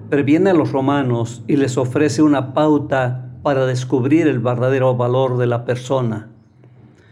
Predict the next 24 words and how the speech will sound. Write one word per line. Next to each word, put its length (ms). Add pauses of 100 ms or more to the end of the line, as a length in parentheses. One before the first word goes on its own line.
(480)
Dios 560
predestina 920
a 40
las 200
personas 840 (520)
para 220
que 140
reproduzcan 680
en 140
sí 160
mismas 580
la 140
imagen 540
de 80
su 200
propio 460
Hijo. 500 (880)
Las 320
llama, 600
las 220
justifica 880
y 80
las 220
glorifica. 880